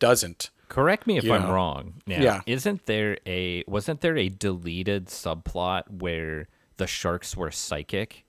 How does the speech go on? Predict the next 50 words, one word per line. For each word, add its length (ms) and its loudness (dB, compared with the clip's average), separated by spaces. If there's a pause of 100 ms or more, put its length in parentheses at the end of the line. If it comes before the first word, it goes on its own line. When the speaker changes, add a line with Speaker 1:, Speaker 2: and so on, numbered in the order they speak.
(120)
Speaker 2:
or, 80 2
like, 180 -2
had 220 -4
telepathic 720 -4
powers 720 -4
and 180 -2
could, 180 -4
like, 100 2
Speaker 1:
That 260 4
sounds 1000 4
familiar. 880 0
Speaker 2:
I 60 2
Speaker 1:
Like, 160 0
Speaker 2:
feel 100 4
like 100 8
Speaker 1:
maybe 140 6
Speaker 2:
there 120 6
Speaker 1:
the 60 0
Speaker 2:
was, 260 2
and 120 -2
I 60 2
feel 220 2
like 160 2
there's 200 2
a 60 4
leftover 720 2
moment. 640 -2 (680)
I 100 4
can't 220 0
remember 280 4
if 140 0
L 180 6
L 100 4
Cool 260 0
J, 600 2 (320)
L 140 8
L 80 6
Cool 220 0
J's 320 -2
in 100 -4
this, 180 -8
by 180 -4
the 80 -2
<laughs> 80 2
way. 300 0 (1080)
Speaker 1:
Yes. 580 4
Speaker 2:
As 260 6
the 120 2
Speaker 1:
This 180 12
Speaker 2:
cook. 300 8